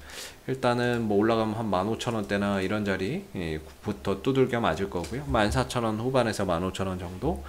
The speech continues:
그리고 여기서 이제 한 단계 또 올라서면은 이제 만 육천 원 정도에서 또 두들겨 맞는 자리가 있기 때문에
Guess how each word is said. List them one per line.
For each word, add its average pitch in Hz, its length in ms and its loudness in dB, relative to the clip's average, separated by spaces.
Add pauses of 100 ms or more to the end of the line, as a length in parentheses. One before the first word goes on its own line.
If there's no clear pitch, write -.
(280)
그리고 110 240 6
여기서 113 240 4
이제 101 140 2
한 123 100 0
단계 117 280 0
또 117 100 0
올라서면은 95 720 0
이제 95 240 -4 (320)
만 101 260 6
육천 - 320 2
원 104 180 2
정도에서 85 600 -4
또 71 180 -2
두들겨 135 380 2
맞는 95 240 -2
자리가 87 260 -2
있기 85 220 -4
때문에 92 480 -6